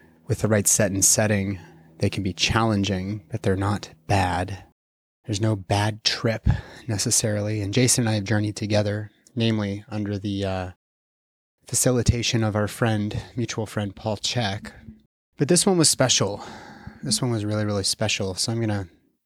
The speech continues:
kinda let it riff here for a bit. Just sit back and enjoy. There's no sponsors for this one. This is a very, very personal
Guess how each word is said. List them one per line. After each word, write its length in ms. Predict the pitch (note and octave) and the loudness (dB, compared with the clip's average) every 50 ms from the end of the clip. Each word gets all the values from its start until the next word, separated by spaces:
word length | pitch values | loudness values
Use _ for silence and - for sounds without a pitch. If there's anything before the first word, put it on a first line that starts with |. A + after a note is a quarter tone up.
| _ _ _ _ _ - | _ _ _ _ _ -8
kinda 200 | - - C#3 B2 | 0 2 2 4
let 180 | A2 G#2+ A2 A2+ | 4 4 4 4
it 80 | G#2+ F#2 | 2 2
riff 360 | G2 G2+ A2 A2+ - - - | 0 2 2 2 2 2 0
here 360 | - G#2 G2 F#2+ F#2+ F2+ - - - - - | 2 2 2 2 0 -2 -4 -10 -18 -20 -10
for 180 | - - A#2+ G#2 | -2 2 2 2
a 60 | G2 | 2
bit. 420 | F#2 G2 F#2+ F#2+ - - - - - - - - - - - - - - - | 4 2 0 0 0 -2 -4 -4 -6 -12 -20 -20 -20 -20 -20 -20 -20 -12 -4
Just 220 | - G#2+ - - | -2 2 2 2
sit 220 | - - C3 - | 4 2 0 0
back 440 | - A#2+ A2+ A2 G#2 G#2+ - - - - | 0 0 2 2 0 -2 -6 -10 -10 -6
and 140 | B2 A2+ G#2 | -4 -2 0
enjoy. 320 | G2 F#2+ - G#2 G#2 G2+ | 0 0 2 2 2 2
There's 180 | F#2+ F#2 F2+ - | 2 0 -2 0
no 80 | A2+ | 0
sponsors 560 | A#2+ - - - G2+ G2+ G2 - - G2+ G2 - | 0 0 0 0 0 2 2 2 0 0 0 -2
for 160 | - - F#2 | 0 -2 0
this 240 | G2 F2+ - - - | 0 0 -2 -2 -2
one. 220 | F#2+ F#2 F#2 F#2+ | -4 -4 -2 -2
This 160 | G2 - - | -2 -2 0
is 80 | G2 G2 | 0 0
a 60 | F#2 | 2
very, 200 | G2 F#2+ F#2 F#2 | 2 2 2 2
very 160 | F#2+ F#2 F#2 | 2 0 -2
personal 560 | - - - G2+ - - - F#2+ F#2 F2+ - | -2 -4 -2 0 0 0 0 0 -2 -4 -4